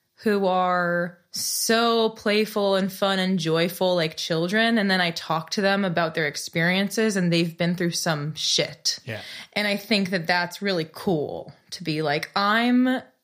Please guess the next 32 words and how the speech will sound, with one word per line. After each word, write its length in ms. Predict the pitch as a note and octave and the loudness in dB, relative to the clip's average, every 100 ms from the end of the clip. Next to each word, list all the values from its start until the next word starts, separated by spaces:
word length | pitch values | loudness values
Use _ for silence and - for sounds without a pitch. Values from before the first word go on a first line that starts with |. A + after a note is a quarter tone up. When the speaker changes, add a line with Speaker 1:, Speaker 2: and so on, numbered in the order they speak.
| _ _ | _ _
Speaker 1:
the 160 | G3+ C4+ | 2 4
other 160 | F#4 | 4
thing 100 | F4 D#4 | 2 2
that's 160 | B3+ | 0
coming 240 | - A3 A#3 | 0 0 2
to 80 | B3 | 4
me 100 | A#3+ | 4
now 180 | A#3+ | 4
that's 200 | A3+ F#3 | 2 0
kind 120 | G3+ F3+ | 0 0
of 80 | |
a 40 | E3 | 0
memory 320 | D#3+ E3 E3 | -2 0 0
is, 100 | E3+ | 2
like, 260 | F3 E3+ F3 | 0 0 0
this, 340 | A#3+ - A3 | 2 2 0
when 120 | G#3+ A#3+ | 2 2
I 60 | |
was 140 | B3 A3+ | 2 2
writing 280 | A3 B3 | 2 2
this 200 | B3 A#3+ | 0 0
song, 560 | G#3 F#3 F#3 G3+ A3+ A#3+ - _ | 0 0 0 0 0 -2 -6 _
I 80 | A#3 | -2
think 260 | A3+ G#3+ | 0 0
I 160 | A3+ A3+ | 2 2
was 520 | G#3 F#3+ F3+ F3+ - - _ _ - | 2 2 2 -2 -8 -14 _ _ -12
re-, 840 | F3+ G3+ G#3+ G#3+ G#3+ G#3 G#3 A3 - - _ - | -8 -2 2 4 2 2 2 0 -4 -16 _ -4
I 100 | G3 | 0
was 180 | A3 G#3 | -2 0
re-familiarizing 1000 | A3+ C4+ C4 A3+ G3+ G#3 G3+ G3+ G3 G3 | 2 2 2 2 4 2 2 2 0 0
myself 460 | F#3 F#3+ F3+ F3+ | 0 0 -2 0
with 380 | F3 E3+ F3 - | 0 0 -2 -8